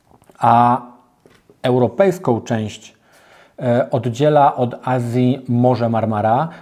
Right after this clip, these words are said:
oraz cieśnina Bosfor i Dardanele. Stambuł, czyli ta największa metropolia, metropolia Turcji,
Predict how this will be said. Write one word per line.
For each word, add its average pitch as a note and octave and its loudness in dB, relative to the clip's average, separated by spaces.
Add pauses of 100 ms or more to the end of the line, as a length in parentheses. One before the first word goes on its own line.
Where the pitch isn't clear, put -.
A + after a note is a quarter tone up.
(140)
oraz D3 0 (140)
cieśnina B2+ -4
Bosfor G#2+ -2 (140)
i D3 -4 (600)
Dardanele. A#2 0 (1120)
Stambuł, C#3 0 (480)
czyli G#2 -8
ta G#2 -8
największa A2+ -4
metropolia, G#2+ -2 (180)
metropolia A2+ -2
Turcji, B2 -4